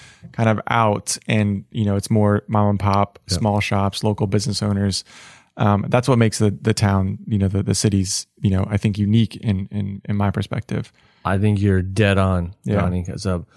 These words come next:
Speaker 2: I'm a member of the Palm Harbor Chamber.
Speaker 1: Yep.
Speaker 2: I'm a member of, uh, Dunedin North Rotary.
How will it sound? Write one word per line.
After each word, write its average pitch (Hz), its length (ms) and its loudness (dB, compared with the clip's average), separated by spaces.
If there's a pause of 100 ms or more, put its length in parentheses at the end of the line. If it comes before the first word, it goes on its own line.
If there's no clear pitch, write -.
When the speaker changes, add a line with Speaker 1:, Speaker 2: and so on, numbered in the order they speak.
(140)
Speaker 2:
I'm 107 160 2
a 107 40 2
member 107 260 4
of 101 120 4
the 101 80 4
Palm 98 260 0
Harbor 101 240 2
Chamber. 101 580 2
Speaker 1:
Yep. 101 240 -2 (220)
Speaker 2:
I'm 98 100 -4
a 98 60 0
member 98 340 2
of, 95 340 0
uh, 92 280 0
Dunedin 98 400 2
North 92 280 0
Rotary. 101 480 2